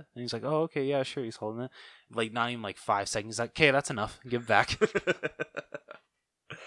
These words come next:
Speaker 2: I wonder if that's how it's gonna be in the show. Like, maybe Falcon has, like, second thoughts, gives it to Bucky, and then he's like, "H-, uh, no, never mind." <laughs>
Speaker 1: <laughs> I hope so. I'd love to see that kind of bickering.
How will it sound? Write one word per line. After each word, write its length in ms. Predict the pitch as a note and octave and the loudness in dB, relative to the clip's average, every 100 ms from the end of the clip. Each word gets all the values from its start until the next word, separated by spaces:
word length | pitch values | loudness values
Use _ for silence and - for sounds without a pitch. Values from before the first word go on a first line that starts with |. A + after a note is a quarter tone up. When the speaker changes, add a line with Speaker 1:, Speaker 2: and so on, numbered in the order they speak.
| - - - - _ _ _ | -18 -18 -18 -20 _ _ _
Speaker 2:
I 100 | - | 6
wonder 180 | A#2+ F3 | 6 6
if 80 | G#3+ | 2
that's 200 | C3 - | 0 2
how 100 | B2 | 2
it's 120 | A2+ | 2
gonna 160 | A2+ A2 | -4 -4
be 160 | A2 | -2
in 60 | G#2+ | -2
the 100 | E2+ | -4
show. 520 | - - G#2 E2+ C2 - | -4 0 0 0 -4 -2
Like, 240 | G2+ F#2+ | 0 0
maybe 480 | G2 G#2 A2 G#2+ G2 | 0 -2 0 -2 -4
Falcon 580 | - - G2+ F#2 F#2 F#2+ | -8 -4 2 2 2 -4
has, 220 | F2 F2 | -2 -2
like, 160 | F2 E2 | -2 -6
second 380 | - F#2 F#2 E2 | -4 -4 -4 -4
thoughts, 340 | F2+ F2 F2 | 0 0 0
gives 220 | - F2 | -6 -6
it 100 | F2 - | -6 -10
to 60 | |
Bucky, 520 | D#2+ E2+ E2+ - F#2+ | -6 -4 -4 -6 -10
and 120 | F2 E2+ | -8 -10
then 100 | E2 | -12
he's 200 | D#2+ D#2+ | -10 -8
like, 320 | D#2 - - - | -6 -8 -16 -8
"H-, 100 | A#2 - | -8 -4
uh, 200 | A2+ G#2+ | -2 -2
no, 280 | G#2 E2+ - | -2 -6 -6
never 200 | F#2 - | -6 -6
mind." 340 | F2 D#2 A2 - - - | -4 -4 -4 -2 -2 0
<laughs> 280 | F#3+ - F#3 - | -2 0 -6 -6
Speaker 1:
<laughs> 320 | - - - | -12 -12 -6
I 140 | G#3 | -4
hope 260 | F#3 D3+ D3+ | 2 2 2
so. 160 | - G2+ | -2 -4
I'd 160 | A#2+ | -2
love 180 | B2+ B2+ | -2 -2
to 80 | - | -4
see 140 | - | -6
that 140 | F#2+ F#2 | -6 -6
kind 140 | F#2+ | -8
of 80 | F2+ | -6
bickering. 460 | F#2+ - E2+ E2+ | -8 -8 -12 -14